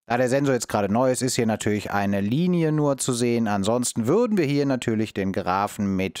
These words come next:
steigenden und sinkenden Werten auch angezeigt bekommen. Oder was vielleicht auch ganz interessant ist, ist hier diese grafische Anzeige,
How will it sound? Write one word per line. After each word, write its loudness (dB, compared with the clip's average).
steigenden 0
und 0
sinkenden -2
Werten 0
auch -2
angezeigt -2
bekommen. -2
Oder 4
was 2
vielleicht 0
auch 2
ganz 0
interessant 0
ist, -2
ist -4
hier 0
diese -2
grafische 0
Anzeige, 0